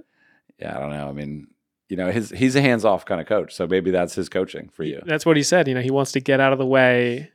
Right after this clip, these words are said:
Speaker 1: Yeah.
Speaker 2: let my swing develop.
Speaker 1: Be-,
Speaker 2: Um,
Speaker 1: before we make this too entertaining, <laughs> I have to say a big thank you to one of my favorite partners that we have, this,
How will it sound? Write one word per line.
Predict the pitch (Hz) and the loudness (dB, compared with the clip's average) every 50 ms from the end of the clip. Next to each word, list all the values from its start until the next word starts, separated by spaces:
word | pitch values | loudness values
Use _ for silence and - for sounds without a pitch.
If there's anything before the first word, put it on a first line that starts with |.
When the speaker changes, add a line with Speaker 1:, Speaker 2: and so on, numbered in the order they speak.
| _ | _
Speaker 1:
Yeah. | - 85 80 85 - - _ _ | -14 -12 -12 -12 -12 -16 _ _
Speaker 2:
let | 156 143 | -6 -4
my | 143 135 131 131 | -2 -2 -4 -4
swing | - - 135 127 127 | -2 -4 -4 -2 -2
develop. | 123 123 123 123 123 120 117 117 - _ _ _ _ _ _ _ _ _ | -4 -2 0 2 2 0 0 -4 -8 _ _ _ _ _ _ _ _ _
Speaker 1:
Be-, | 147 | -2
Speaker 2:
Um, | 143 147 143 143 139 135 | 0 0 2 0 -2 -4
Speaker 1:
before | 135 113 - 147 151 151 | -6 -8 -4 -2 0 0
we | 147 | 2
make | 131 123 117 - | 2 2 2 0
this | 107 101 - | -4 -6 0
too | - 113 104 | 2 2 2
entertaining, | 95 90 90 - 107 95 87 78 69 58 - - 85 - - - - - - | 2 0 -2 0 0 0 0 0 -2 -6 -8 -12 -16 -16 -16 -16 -16 -16 -20
<laughs> | _ _ - - - _ | _ _ -20 -20 -20 _
I | - - | -6 -6
have | - - - - - 143 110 113 - - - | -6 -6 -6 -4 -2 0 0 0 -4 -6 -6
to | - 120 113 101 | -2 -2 -2 -2
say | - - - 101 92 92 90 | -2 0 2 4 4 4 4
a | 90 85 | 4 2
big | 80 78 - _ _ _ - 120 127 135 127 127 | -2 -6 -16 _ _ _ 2 4 4 4 2 -2
thank | - - 113 107 107 95 - - | 0 2 2 2 2 0 -2 -4
you | 85 82 80 78 76 - _ _ _ _ _ _ _ _ _ _ _ - | -2 -2 -2 -2 -4 -8 _ _ _ _ _ _ _ _ _ _ _ -2
to | 139 | 2
one | 135 160 190 | 4 4 4
of | 226 233 | 2 0
my | 214 - | -2 -2
favorite | - 110 95 95 90 | -2 0 0 0 0
partners | - 95 104 107 107 95 87 82 | 2 2 2 2 0 -4 -2 -2
that | 98 87 | -2 -2
we | 87 90 | 0 0
have, | 98 110 123 101 80 | 0 0 -2 -2 0
this, | 95 101 98 - - | 0 -2 -2 -2 -8